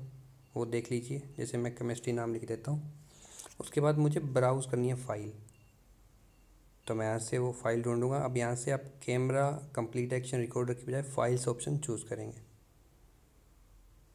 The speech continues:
अब जैसे ये खुल गया, तो यहाँ आपको ये three dot दिखाई दे रही है ना ऊपर, यहाँ, यहाँ से आप select कर सकते हैं। Basically आपके पास images खुलती हैं कुछ ऐसा।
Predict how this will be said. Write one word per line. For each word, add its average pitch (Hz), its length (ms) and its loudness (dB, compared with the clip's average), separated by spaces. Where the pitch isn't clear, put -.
अब 117 140 2
जैसे 117 260 2
ये 127 80 2
खुल 120 220 -2
गया, 127 160 0
तो - 1800 -12
यहाँ 131 240 4
आपको 143 340 2
ये 139 200 2
three 135 180 2
dot 143 340 4
दिखाई 117 260 2
दे 107 120 0
रही 117 100 0
है 143 60 0
ना 165 100 -2
ऊपर, 117 420 -4
यहाँ, 107 280 -4
यहाँ 117 200 2
से 127 120 4
आप 147 80 4
select 127 360 2
कर 110 100 2
सकते - 340 -6
हैं। - 280 -10
Basically 143 460 2
आपके 143 220 2
पास 147 320 0
images 127 440 2
खुलती 113 320 0
हैं 135 320 -2
कुछ 113 220 -2
ऐसा। - 260 -2